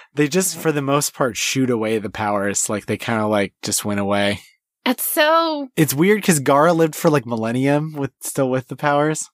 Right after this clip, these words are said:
Speaker 1: So
Speaker 2: Right.
Speaker 1: it was clearly meant to be semi-permanent. Um, I think during the questions, I can, I can kinda scold a little bit about that. Um,
Speaker 2: <laughs> Yeah, speaking of, we have a lot of questions.
Speaker 1: Yeah, we have gobs. We should probably get to them sooner <laughs> rather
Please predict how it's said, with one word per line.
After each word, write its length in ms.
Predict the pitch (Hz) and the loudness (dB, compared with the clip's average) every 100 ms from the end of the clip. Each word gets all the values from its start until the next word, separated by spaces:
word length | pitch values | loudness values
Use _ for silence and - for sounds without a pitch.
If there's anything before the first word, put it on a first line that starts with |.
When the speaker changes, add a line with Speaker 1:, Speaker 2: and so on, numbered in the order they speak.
| _ - | _ -10
Speaker 1:
So 140 | - 135 | -2 -2
Speaker 2:
Right. 180 | 82 | -2
Speaker 1:
it 80 | - | -10
was 120 | - - | -14 -12
clearly 380 | - 156 151 | 0 2 2
meant 240 | 131 127 117 | 2 -2 -4
to 80 | 120 | -4
be 320 | 113 104 - _ | -4 -4 -8 _
semi-permanent. 840 | - - 123 117 - 131 135 139 139 - - - - - - - | -10 -4 -2 -4 -2 0 2 0 -2 -14 -20 -20 -20 -20 -18 -2
Um, 400 | 135 120 107 95 - _ _ _ _ _ _ _ - | 0 0 -2 -10 -20 _ _ _ _ _ _ _ -2
I 40 | 156 | 0
think 160 | 202 | 2
during 180 | 175 151 | 2 0
the 80 | 127 | 0
questions, 460 | - 127 - 110 107 | -2 -2 0 -4 -4
I 100 | 110 | -4
can, 220 | 117 104 | -6 -6
I 80 | 117 | -8
can 160 | - 107 | -6 -6
kinda 240 | 107 98 | -4 0
scold 460 | - - 110 101 101 | -2 2 2 2 0
a 40 | |
little 240 | 98 101 | 0 -2
bit 140 | 98 104 | 0 0
about 300 | 101 196 190 | 2 0 0
that. 260 | 202 175 - - | 0 0 -4 -2
Um, 260 | - 107 | 0 2
Speaker 2:
<laughs> 120 | 311 - - 403 - 508 640 494 - | 0 0 0 -2 -2 -4 -4 -6 -4
Yeah, 80 | 381 | -2
speaking 480 | - 403 440 440 233 | 0 -2 2 2 4
of, 220 | 185 180 | 2 2
we 80 | 277 480 | 0 2
have 80 | |
a 40 | 185 | 2
lot 220 | 170 269 | 4 2
of 140 | 262 | 0
questions. 840 | - 170 - - 170 156 196 - - _ _ - | 0 0 0 -2 -2 -2 -6 -12 -14 _ _ 0
Speaker 1:
Yeah, 200 | 139 131 | 2 4
we 140 | 139 | 4
have 160 | 208 151 | 2 2
gobs. 540 | 113 113 113 98 95 - | 2 4 4 2 -4 -8
We 120 | 123 | -4
should 200 | 127 156 | -2 -2
probably 380 | - 139 131 123 | 0 0 2 -2
get 140 | 107 - | -2 -4
to 100 | 104 | -8
them 140 | 95 | -6
sooner 300 | - 107 98 | -6 -6 -6
<laughs> 0 | |
rather 220 | 98 101 | -4 -6